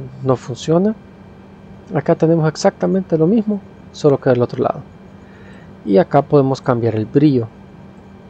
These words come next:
Esta, este de acá, este, los botones. Y este de acá es de las pantallas, de las tres. Eso es dependiendo qué tanto quieren que brille.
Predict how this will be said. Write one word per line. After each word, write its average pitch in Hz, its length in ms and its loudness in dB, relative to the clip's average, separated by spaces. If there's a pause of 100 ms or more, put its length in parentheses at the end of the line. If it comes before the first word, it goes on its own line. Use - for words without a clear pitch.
(420)
Esta, 143 400 2 (180)
este 160 240 -2
de 156 80 4
acá, 190 240 2 (1400)
este, 131 320 -2
los 120 260 0
botones. 135 720 0 (2000)
Y 147 60 0
este 143 240 0
de 139 100 4
acá 175 320 2
es 127 160 -4
de 135 100 2
las 117 140 0
pantallas, 117 640 -4
de 123 80 -6
las 113 200 -8
tres. - 400 -8 (1160)
Eso 135 220 -6
es - 140 -4 (520)
dependiendo 123 440 0
qué 131 100 -4
tanto 120 280 0
quieren 123 280 -2
que - 160 0
brille. 120 420 0